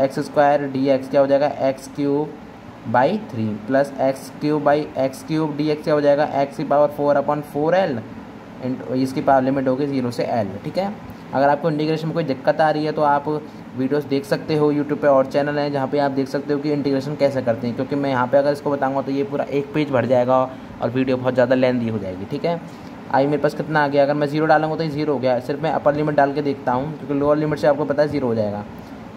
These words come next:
ए-, एल क्यूब upon three plus L की power four upon four L, तो एक एल से L गया,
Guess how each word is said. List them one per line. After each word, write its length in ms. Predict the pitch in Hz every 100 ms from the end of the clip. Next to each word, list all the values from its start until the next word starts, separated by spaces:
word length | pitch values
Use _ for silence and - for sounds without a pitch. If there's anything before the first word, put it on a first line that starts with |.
| -
ए-, 240 | 139 143 -
एल 240 | 139 147 165 165
क्यूब 260 | 175 175 -
upon 340 | 143 147 143
three 140 | 135 120 104 - - - - - - - - -
plus 240 | 139 143 - -
L 240 | 139 147
की 100 | 147 151
power 340 | 139 139 143 -
four 220 | 139 143 143
upon 360 | 131 135 135 143 -
four 180 | 131 127
L, 160 | 120 117
तो 100 | 117 -
एक 160 | 143
एल 120 | 147 143
से 180 | 160 147
L 120 | 139 127
गया, 260 | 120 107